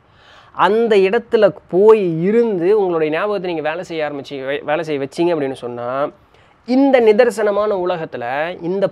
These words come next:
பருப்பொருளோட சேர்ந்து இருக்கக்கூடிய இந்த உலகத்துல, அந்த நினைச்ச காரியம் நொடி பொழுதில் நடந்துடும் நமக்கு.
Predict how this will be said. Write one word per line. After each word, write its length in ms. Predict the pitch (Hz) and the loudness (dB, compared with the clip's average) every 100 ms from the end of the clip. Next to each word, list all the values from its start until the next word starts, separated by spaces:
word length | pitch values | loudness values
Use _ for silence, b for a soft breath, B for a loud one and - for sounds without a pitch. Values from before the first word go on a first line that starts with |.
| - | -2
பருப்பொருளோட 640 | 190 214 208 185 180 196 | -2 0 0 0 0 -2
சேர்ந்து 380 | 185 175 180 175 | -4 -6 -6 -6
இருக்கக்கூடிய 400 | 151 139 147 175 | -6 -8 -8 -8
இந்த 400 | 160 175 208 196 | -6 -6 -4 -4
உலகத்துல, 760 | 165 185 175 - 123 127 175 - | -2 -4 -6 -10 -4 -2 -4 -6
அந்த 380 | 147 180 180 165 | -6 -4 -2 -2
நினைச்ச 540 | 139 147 175 214 185 | -2 -4 -4 -4 -2
காரியம் 380 | 160 185 175 160 | 0 0 0 0
நொடி 280 | 175 196 214 | 0 -2 -4
பொழுதில் 480 | - 202 208 196 | 0 2 2 0
நடந்துடும் 260 | 160 147 139 | -2 -2 -4
நமக்கு. 300 | 127 120 | -8 -12